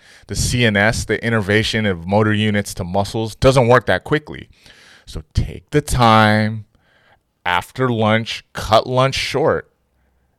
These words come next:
and begin to think about how you're gonna stretch your body and return to health, safety, and happiness inside that body. I want that for you guys.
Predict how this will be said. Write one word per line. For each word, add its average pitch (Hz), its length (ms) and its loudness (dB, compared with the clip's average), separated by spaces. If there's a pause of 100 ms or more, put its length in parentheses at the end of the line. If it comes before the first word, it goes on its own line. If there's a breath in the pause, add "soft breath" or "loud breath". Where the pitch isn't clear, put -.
(160)
and 104 120 -4
begin 107 420 -6
to 139 120 -16
think - 320 -8
about 92 400 0
how 98 300 0
you're 123 200 0
gonna 104 320 -2
stretch - 840 -2 (320)
your 139 100 -6
body 214 640 -2
and 156 120 -4
return 104 760 -2 (480)
to 98 100 -4
health, 107 580 2 (220)
safety, 101 800 -2 (180)
and 87 140 -18
happiness 92 800 -4 (100)
inside 87 400 -4
that 82 220 -2
body. 92 400 2 (420)
I 92 80 -2
want 104 380 4
that 92 160 4
for 87 200 -2
you 76 140 -8
guys. 57 540 -10